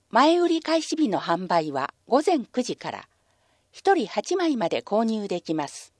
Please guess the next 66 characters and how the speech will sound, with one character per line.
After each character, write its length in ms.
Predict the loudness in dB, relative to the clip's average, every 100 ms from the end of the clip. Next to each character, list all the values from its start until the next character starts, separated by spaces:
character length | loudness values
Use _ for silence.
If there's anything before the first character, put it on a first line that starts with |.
| _ _ _ _ _ _
電 200 | 4 4 4
話 120 | 0
で 120 | 0
の 160 | 0 -2
受 220 | 0 0
付 220 | 2 2
は 120 | 2
し 160 | 0 -6
ま 120 | -6
せ 180 | -4 -6
ん。 140 | -8 -16 _ _ _ _ _ _ -16
チ 120 | -2
ケ 140 | -2
ッ 40 | 0
ト 100 | -2
ピ 220 | 0 2 4
ア 80 |
で 100 | 2
の 260 | 0 -2 -4
前 300 | 0 2 4
売 100 | 2
り 120 | 0 -2
開 220 | -2 -2
始 180 | -6 -10
時 120 | -4
間 300 | -4 -4 -8
は 200 | -10 -10 -18 _ _ 0
午 140 | 2
前 240 | 2 -4 -4
十 260 | -4 -2
時 140 | -2 -8
か 140 | -10
ら、 180 | -10 -12 _ _ _ _
そ 140 | -4 2
の 140 | 2
他 140 | 2 0
の 240 | 0 -4 -4
前 300 | 0 2 2
売 100 | 2
り 160 | 0 0
所 160 | -2
の 240 | 0 -2 -4
前 260 | 0 2 2
売 100 | 0
り 140 | -2
開 240 | -2 -2 -2
始 180 | -6 -8
時 120 | -4
間 240 | -4 -2
に 140 | -6 -8
つ 140 | -8
い 100 | -8
て 120 | -6
は 180 | -6 -6 -10 -20 -6
直 120 | -6 -4
接 440 | -4 -4 -6 -12 _
問 220 | 0 2
い 60 | 2
合 80 | 0
わ 120 | -2
せ 160 | -4 -4
て 140 | -6
く 100 | -6
だ 120 | -8
さ 200 | -8 -8
い。 80 | -10